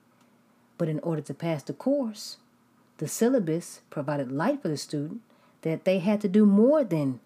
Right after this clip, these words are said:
A, B, and C. They had to do A one, A two, A three, A four, B, B one, B two, C,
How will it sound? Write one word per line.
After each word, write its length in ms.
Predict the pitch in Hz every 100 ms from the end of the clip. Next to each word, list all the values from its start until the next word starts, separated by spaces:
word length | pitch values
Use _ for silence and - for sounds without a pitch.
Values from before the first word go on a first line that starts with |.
| _
A, 220 | 151 147
B, 260 | 127 139 131
and 140 | 120
C. 300 | - - 113 _ _ _ _ _ _
They 120 | 170
had 160 | 175 175
to 60 | 151
do 240 | 156 139 -
A 160 | 139
one, 560 | 135 123 131 131 175 262 - _ _ _ _ _ _
A 200 | 165 143 117
two, 520 | - 151 135 208 240 _ _ _ -
A 260 | 165 143 135
three, 540 | 165 131 135 143 202 208 -
A 200 | 185 220
four, 560 | - 175 143 135 147 - _ 147
B, 460 | 170 147 139 196 208 - _ - 147
B 200 | 190 180
one, 640 | 160 143 160 143 185 226 - _ 147
B 240 | 175 214
two, 400 | 220 - 170 160
C, 640 | 160 - - 165 170 220